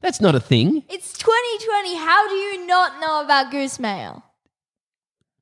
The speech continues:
Speaker 1: It's, it's, <laughs>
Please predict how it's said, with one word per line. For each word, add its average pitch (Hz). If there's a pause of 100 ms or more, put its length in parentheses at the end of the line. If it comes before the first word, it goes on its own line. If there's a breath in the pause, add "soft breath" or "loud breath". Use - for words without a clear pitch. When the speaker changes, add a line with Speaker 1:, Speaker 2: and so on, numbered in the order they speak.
(320)
Speaker 1:
It's, 143
it's, -
<laughs> -